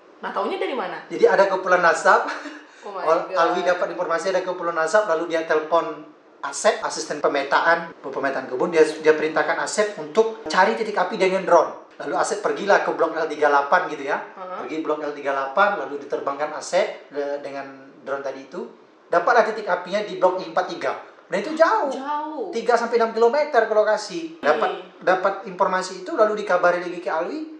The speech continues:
Speaker 2: Nah, Alwi kabari lagi ke Abu Bakar, salah seorang ketua M P A itu, untuk ngecek kebenaran itu. Pergi lagi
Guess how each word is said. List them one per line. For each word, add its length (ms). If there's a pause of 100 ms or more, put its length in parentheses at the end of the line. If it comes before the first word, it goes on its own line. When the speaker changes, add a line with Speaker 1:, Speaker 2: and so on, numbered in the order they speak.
(140)
Speaker 2:
Nah, 240
Alwi 480 (640)
kabari 320
lagi 320
ke 400
Abu 160
Bakar, 400
salah 160
seorang 320
ketua 320
M 160
P 80
A 240
itu, 320 (160)
untuk 280
ngecek 280
kebenaran 480
itu. 320 (160)
Pergi 320
lagi 160